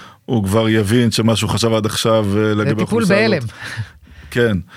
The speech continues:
Speaker 2: אשכרה.
Speaker 1: אה, אבל שוב, אם הבן אדם בא באמת עם תשוקה, אה, אה, להיות שם ולעזור, אה, זה מדהים. אנחנו תמיד אומרים שביזהר אנחנו פוגשים את ה-, שתי הקצוות האנושיות הכי, הכי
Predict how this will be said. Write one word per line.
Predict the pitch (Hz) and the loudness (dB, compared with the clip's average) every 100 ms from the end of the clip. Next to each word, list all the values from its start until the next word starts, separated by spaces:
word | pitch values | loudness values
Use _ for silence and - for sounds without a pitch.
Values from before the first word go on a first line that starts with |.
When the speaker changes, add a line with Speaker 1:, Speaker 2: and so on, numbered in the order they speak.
| - | -14
Speaker 2:
אשכרה. | 143 - 170 110 | -14 -6 -2 0
Speaker 1:
אה, | 107 107 110 117 | 0 0 0 -2
אבל | 113 147 | 2 0
שוב, | 135 208 196 202 | 2 0 -2 -6
אם | 151 139 | -2 0
הבן | 127 123 | 2 2
אדם | 123 139 139 113 | 2 2 2 2
בא | 127 | 2
באמת | 117 110 110 123 | 2 2 2 2
עם | 113 104 | 0 -2
תשוקה, | - 101 123 | -2 -2 0
אה, | 127 120 113 - - - | 0 -2 -4 -8 -14 -6
אה, | 101 98 104 104 101 | -4 -2 -4 -2 -2
להיות | 98 110 135 | 0 0 0
שם | - 117 | 0 0
ולעזור, | 98 98 92 85 92 123 156 175 185 - - _ _ _ | 0 0 0 -2 0 2 2 -2 -6 -16 -20 _ _ _
אה, | 170 101 98 101 104 104 104 104 | -6 -2 0 0 0 0 -2 -2
זה | 101 | -2
מדהים. | 107 113 135 | 0 2 2
אנחנו | 101 104 | 0 -2
תמיד | 107 117 | 0 0
אומרים | 120 123 | 2 0
שביזהר | 113 107 98 101 104 104 107 131 | 0 -2 -4 -4 -2 2 2 2
אנחנו | 123 - 104 | 2 -2 -6
פוגשים | - - 131 127 | -4 -2 0 0
את | 117 - | -2 -2
ה-, | 110 110 107 107 - - - - _ - | -2 0 -2 -4 -8 -20 -20 -20 _ -8
שתי | - - 127 | -6 -2 2
הקצוות | 127 127 123 117 - 117 120 123 | 4 4 2 0 0 0 0 0
האנושיות | 117 117 104 120 120 | 0 0 0 0 0
הכי, | 117 - 123 | -2 -4 -4
הכי | 110 107 | -2 -2